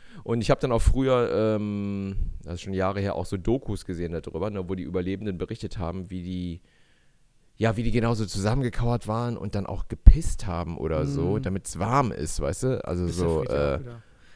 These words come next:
Speaker 1: ja, genau, es friert
Speaker 2: Also
Speaker 1: auch,
Speaker 2: bei
Speaker 1: aber
Speaker 2: dem
Speaker 1: die waren
Speaker 2: neuen
Speaker 1: echt
Speaker 2: Film
Speaker 1: so
Speaker 2: dachte ich so wirklich, wie haben sie die erste Nacht überlebt? Als sie das gezeigt haben,
Speaker 1: Oder?
Speaker 2: wie die da frieren,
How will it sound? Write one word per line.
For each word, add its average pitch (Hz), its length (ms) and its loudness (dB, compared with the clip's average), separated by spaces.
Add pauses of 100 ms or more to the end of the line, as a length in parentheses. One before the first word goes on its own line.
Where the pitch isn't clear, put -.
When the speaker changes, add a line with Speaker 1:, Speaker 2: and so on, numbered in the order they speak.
(380)
Speaker 1:
ja, 98 120 2
genau, 107 220 0
es - 100 -2
friert 127 160 2
Speaker 2:
Also - 200 0
Speaker 1:
auch, - 40 0
Speaker 2:
bei 165 60 6
Speaker 1:
aber - 40 10
Speaker 2:
dem 170 60 6
Speaker 1:
die 170 60 6
waren 160 60 2
Speaker 2:
neuen 180 240 2
Speaker 1:
echt - 120 -4
Speaker 2:
Film 196 120 4
Speaker 1:
so 190 60 0
Speaker 2:
dachte 175 220 0
ich 151 80 -4
so 160 140 -4
wirklich, 160 420 -4
wie 147 160 0
haben 151 140 -4
sie 143 100 -6
die 139 100 -6
erste 143 300 -8
Nacht 139 160 -6
überlebt? 120 400 -8
Als 127 140 -8
sie 135 80 -6
das 135 160 -8
gezeigt 135 380 -6
haben, - 60 2
Speaker 1:
Oder? 139 120 4
Speaker 2:
wie 143 40 -2
die 131 120 -6
da 131 160 -4
frieren, 160 460 -8